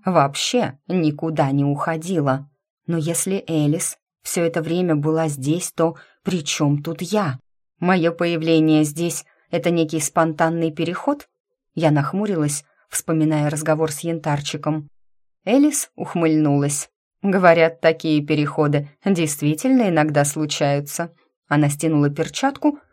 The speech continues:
и запустила руку в карман своего неприметного платья. Эти легенды подтолкнули Эстаса к изучению механизма.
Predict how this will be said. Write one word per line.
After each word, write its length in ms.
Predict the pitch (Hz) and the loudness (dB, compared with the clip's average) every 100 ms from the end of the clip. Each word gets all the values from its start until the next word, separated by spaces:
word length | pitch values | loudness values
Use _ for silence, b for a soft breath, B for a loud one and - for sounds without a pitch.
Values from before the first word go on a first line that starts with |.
| B | B
и 80 | - | -6
запустила 580 | 170 - 196 - 214 202 | -6 -6 -8 -4 -2 0
руку 220 | 226 226 | -2 -4
в 100 | 220 | -4
карман 380 | - 170 180 196 | -4 -4 -2 -4
своего 540 | - 170 170 175 185 180 b | -4 -4 -4 -2 -4 -6 b
неприметного 800 | 185 185 - 190 185 170 185 180 | -4 -4 -2 -2 -2 -4 -6 -4
платья. 680 | 196 208 202 139 - 135 135 _ _ _ _ _ 185 | -6 -2 -2 -2 -2 -4 -4 _ _ _ _ _ 2
Эти 240 | 240 254 | 2 2
легенды 580 | 349 254 180 220 254 285 | 0 0 2 4 4 2
подтолкнули 880 | 285 226 - 170 165 165 160 147 147 | 0 -2 6 6 6 0 2 0 -2
Эстаса 560 | 160 156 - 226 - 302 B B B | -6 -8 -6 -4 -2 -4 B B B
к 60 | 285 | 0
изучению 640 | 240 240 214 196 170 165 | 2 0 0 0 0 0
механизма. 800 | 165 151 156 151 139 147 160 - | -2 0 2 4 2 -2 -6 -8